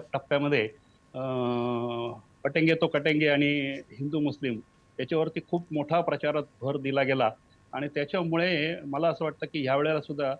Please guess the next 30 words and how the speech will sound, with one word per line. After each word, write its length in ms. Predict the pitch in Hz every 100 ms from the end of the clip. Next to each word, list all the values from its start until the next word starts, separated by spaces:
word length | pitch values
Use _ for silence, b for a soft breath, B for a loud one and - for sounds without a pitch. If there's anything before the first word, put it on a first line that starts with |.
| - _ _
अं, 240 | 127 123 123
भाजपला 460 | 110 113 143 151 147
त्याचा 280 | 143 127 139
फायदा 300 | - 113 123
होऊ 240 | 110 120
शकतो. 420 | - 104 - 95 - _ _ -
म्हणजे 140 | 123
आपण 380 | 143 143 127 151
जे 80 | 160
म्हटलं 280 | 147 143 151
ते, 360 | - 147 147
अं, 580 | 135 127 123 120 117 117 110 _
पक्षांतर 500 | 127 - 147 143 147
सुद्धा, 300 | 135 127 117
तर 140 | 113 127
नाशिक 320 | 135 123 170 -
पूर्वमध्ये 580 | 160 175 175 170 165 151 b b _ -
भाजपचे 520 | 120 123 147 156 156
राहुल 240 | 143 143 160
ढिकले 260 | 135 151
आहेत 220 | 143 117 107 _ _ _ -
आणि 240 | 131 165
तिथे 320 | 170 160 180
जे 120 | 170 170 202 156
उभे 160 | 143 160
राहिले 240 | 151 160
शरद 220 | 156 135
पवारांच्याकडून 760 | 135 139 139 143 143 143 131 120 - 127
गणेश 240 | 135 151 131
गीते, 240 | 147 131